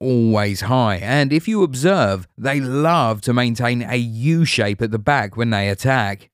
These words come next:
This style is obviously very efficient as it's won the Germans four World Cups over the decades, not to mention how well Bayern Munich have benefited from the same style throughout the years.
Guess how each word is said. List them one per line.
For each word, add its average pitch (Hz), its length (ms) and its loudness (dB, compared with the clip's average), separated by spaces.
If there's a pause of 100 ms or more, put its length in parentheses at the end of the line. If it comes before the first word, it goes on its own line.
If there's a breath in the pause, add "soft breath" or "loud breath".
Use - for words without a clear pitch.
This 226 160 -4
style 143 340 0
is 143 160 0
obviously 139 720 0
very 143 300 2
efficient 120 380 -2
as 123 180 0
it's 120 160 -4
won 139 300 0
the 131 80 0
Germans 135 500 2
four 190 360 2
World 160 360 2
Cups 139 360 -2
over 110 200 0
the 110 100 0
decades, 107 720 -2
not 175 260 -2
to 180 100 0
mention 185 420 -2
how 147 220 2
well 139 240 4
Bayern 139 340 2
Munich 151 300 0
have 110 160 0
benefited 117 480 0
from 131 180 2
the 113 80 0
same 175 400 2
style 127 480 0
throughout 123 380 0
the 117 100 -2
years. 117 720 0